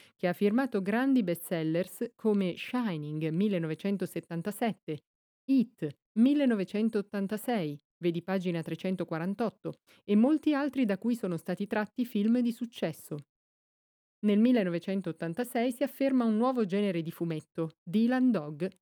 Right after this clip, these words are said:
la chiappa fantasmi. I meccanismi e le atmosfere ricorrenti.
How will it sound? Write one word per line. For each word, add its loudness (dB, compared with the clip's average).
la -4
chiappa -4
fantasmi. -2
I 4
meccanismi 4
e 4
le 4
atmosfere 2
ricorrenti. 0